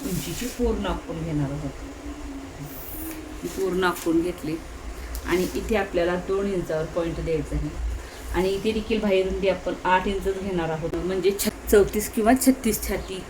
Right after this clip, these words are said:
असेल ह्या पद्धतीने. आणि इथे देखील आपल्याला इतकी बाहीची उंची आहे त्याचा सेंटर काढून घ्यायचा आहे. हे पहा, आणि सेंटरला असा पॉइंट द्यायचा आहे आणि इथून इथपर्यंत असा आपल्याला आकार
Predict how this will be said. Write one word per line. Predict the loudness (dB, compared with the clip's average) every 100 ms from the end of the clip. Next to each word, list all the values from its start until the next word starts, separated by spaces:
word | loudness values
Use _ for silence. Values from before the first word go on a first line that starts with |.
| -4
असेल | -2 -2 -2 -2
ह्या | -2
पद्धतीने. | 0 0 0 -2 -2 -2 -2 -4 -8 -6
आणि | -2 -2
इथे | -2 0 0
देखील | 0 0 2
आपल्याला | 2 4 4 4 0 -4 -10
इतकी | -8 -2
बाहीची | 2 2 2 0
उंची | 0 0 2
आहे | 2 2
त्याचा | 2 0 0
सेंटर | 0 0 0 -2
काढून | 4 4 4
घ्यायचा | 0 0 0
आहे. | -2 -2
हे | -4
पहा, | -4 -4 -4 -6 -12 -14 -10
आणि | -6
सेंटरला | -4 -2 -2 -2 -2 -2
असा | -4 -4 -4 -6 -10 -14 -14 -10 -4
पॉइंट | 4 4 4
द्यायचा | 0 0 -2
आहे | -4 -4 -6 -10 -14 -14 -12 -8 -6 -2 -2 -2 -4 -8 -6 -4 -2
आणि | -4 -2
इथून | -4 -2 0
इथपर्यंत | 0 2 2 2 0
असा | -2 -2
आपल्याला | -4 -2 -2 -2
आकार | -4 -6 -4